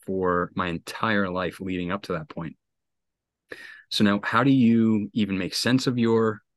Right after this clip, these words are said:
risk appetite? When did you start to even recognize that? Was it through investing? Was it through your career? Was it through, like, college? Because that's something that I think people can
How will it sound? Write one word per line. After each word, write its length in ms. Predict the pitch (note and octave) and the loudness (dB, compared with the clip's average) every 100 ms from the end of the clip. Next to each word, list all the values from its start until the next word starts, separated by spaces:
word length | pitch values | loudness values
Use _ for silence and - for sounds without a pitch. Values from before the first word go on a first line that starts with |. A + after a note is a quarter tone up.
| _ | _
risk 280 | G2+ A2 - | -4 -2 -2
appetite? 580 | G2 G#2 G#2+ G#2+ G#2 - _ _ | -8 -8 -4 0 0 -2 _ _
When 320 | - F2+ G2+ A2+ | -8 0 2 4
did 160 | A#2 | 4
you 100 | A2 | 2
start 260 | - A2 G#2 | 2 0 0
to 80 | A2 | -2
even 220 | G2 F2+ | -2 -2
recognize 520 | G2+ G#2 G2 G2+ F#2+ | -2 -2 -2 0 0
that? 260 | G2 F#2+ F2 | -2 -4 0
Was 220 | F#2+ F2+ | 0 2
it 140 | F#2 - _ _ _ _ - | -2 -4 _ _ _ _ -20
through 240 | - A2 | 0 4
investing? 720 | G2+ F2 G#2 - A#2+ A2 A2+ | 4 4 0 2 0 2 4
Was 140 | G2 E2+ | 2 0
it 100 | E2+ | -6
through 160 | G2 | -4
your 160 | F#2 E2+ | -2 -2
career? 580 | - F2 F2+ G2 G2+ G2+ | -4 -4 0 2 2 2
Was 220 | F2+ E2+ | 0 -4
it 80 | D#2+ | -10
through, 720 | - F2 E2+ E2 E2 E2+ E2+ - _ _ F2 | -6 -4 -4 -6 -6 -6 -8 -14 _ _ -12
like, 140 | E2 | -10
college? 640 | - G2 G2+ G2 F#2+ F2 - - - _ _ _ | -4 0 2 2 0 -6 -12 -20 -20 _ _ _
Because 220 | G2 F#2+ | -4 0
that's 220 | A2 A#2+ | 0 0
something 460 | - A#2+ - A2 G#2 | 0 0 0 0 0
that 200 | F#2+ F#2+ | -2 -4
I 60 | G2 | -4
think 260 | G#2+ G2 | -4 -4
people 260 | - G#2 F#2+ | -4 -4 -4
can 540 | - F#2+ F2+ F2 E2 | -6 -4 -2 -2 -4